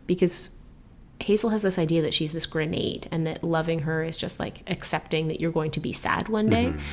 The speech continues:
Speaker 1: And her parents are trying to get her to see that her life is more than her illness. And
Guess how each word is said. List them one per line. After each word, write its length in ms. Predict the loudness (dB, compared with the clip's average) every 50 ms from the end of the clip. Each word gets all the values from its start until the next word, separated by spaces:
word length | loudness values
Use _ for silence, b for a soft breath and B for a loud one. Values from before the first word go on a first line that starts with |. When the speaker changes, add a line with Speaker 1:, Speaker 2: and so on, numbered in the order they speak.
| B B B B
Speaker 1:
And 320 | 0 2 4 4 2 0 -4 -2
her 160 | 2 2 2
parents 340 | 4 4 2 2 2 2 0
are 40 |
trying 280 | -2 0 0 0 0 0
to 60 | 0
get 120 | 0 0 -2
her 60 | -2
to 80 | -2
see 240 | -2 -4 -2 0 0
that 220 | -2 -2 -6 -8 -6
her 180 | -2 0 0
life 320 | 2 2 0 0 -2 -4 -2
is 220 | -2 -2 0 2
more 340 | 4 6 6 6 6 4 4
than 360 | 2 2 0 0 -2 -2 -2 -6 -10 -16 -20 -20 -16 -10 0
her 140 | 2 4 4 6
illness. 500 | 6 6 6 4 2 -2 -4 -8 -10 B B B B B B B B
And 360 | 6 6 8 8 6 4 2